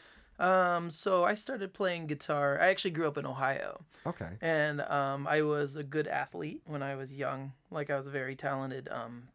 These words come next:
Speaker 1: pitcher in baseball. <clears throat> Most
Speaker 2: Cool.
Speaker 1: people don't know that about me, probably. And I, I was in, did athletics all the way up until, and then when my grandfather died, we moved
Speaker 2: Mm.
Speaker 1: here to Indiana. My family has, like, a property out by Decatur.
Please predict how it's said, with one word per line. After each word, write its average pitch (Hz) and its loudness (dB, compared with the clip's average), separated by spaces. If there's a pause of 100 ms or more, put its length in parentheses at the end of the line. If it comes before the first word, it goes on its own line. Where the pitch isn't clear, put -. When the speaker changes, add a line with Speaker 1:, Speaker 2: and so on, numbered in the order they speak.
Speaker 1:
pitcher 147 -6
in 127 -12
baseball. 131 -10 (140)
<clears throat> - -8
Most 165 0
Speaker 2:
Cool. 110 -4
Speaker 1:
people 131 -2 (160)
don't 147 -6
know 135 -8
that 131 -6
about - -8
me, - -16
probably. - -8
And 143 -4
I, 135 -4
I 131 -4
was 135 -10
in, 139 -8 (140)
did 143 -4
athletics 143 -8
all 139 -6
the 139 -6
way 135 -6
up 123 -8
until, 139 -6 (600)
and 151 0
then 156 0
when 156 2
my 143 2
grandfather 151 0
died, 127 -2
we 135 -8
moved 139 -6
Speaker 2:
Mm. 107 -10
Speaker 1:
here 143 2 (140)
to 147 -6 (300)
Indiana. 135 -4
My 143 -4
family 147 -6
has, 139 -8
like, 139 -8
a 127 -6 (180)
property 143 -2
out 131 -8
by 127 -8
Decatur. 143 -10